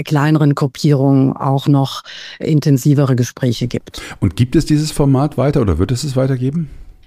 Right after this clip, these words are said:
Speaker 1: Das ist noch ungewiss, aber wir gehen schon davon aus, dass die neue Bauministerin, äh, Verena Hubertz, äh, das in irgendeiner Form, äh, fortführt. Im Koalitionsvertrag, ähm, explizit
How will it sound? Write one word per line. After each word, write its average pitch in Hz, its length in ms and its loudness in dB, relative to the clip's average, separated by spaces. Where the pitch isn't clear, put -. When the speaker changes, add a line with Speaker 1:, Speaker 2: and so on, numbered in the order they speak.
Speaker 1:
Das 185 420 -2
ist 190 400 -2
noch 208 200 0
ungewiss, 240 560 4
aber 165 320 0
wir 147 120 0
gehen 156 180 2
schon 160 220 0
davon 147 320 -2
aus, 147 340 -2
dass 160 220 -4
die 147 260 0
neue 139 300 2
Bauministerin, 143 960 0
äh, - 200 -2
Verena 139 360 2
Hubertz, 131 420 0
äh, 143 240 0
das 151 180 -2
in 147 120 0
irgendeiner 151 640 2
Form, 135 480 0
äh, 135 300 -4
fortführt. 240 720 0
Im 170 240 2
Koalitionsvertrag, 156 1200 0
ähm, 143 380 2
explizit 156 1080 -2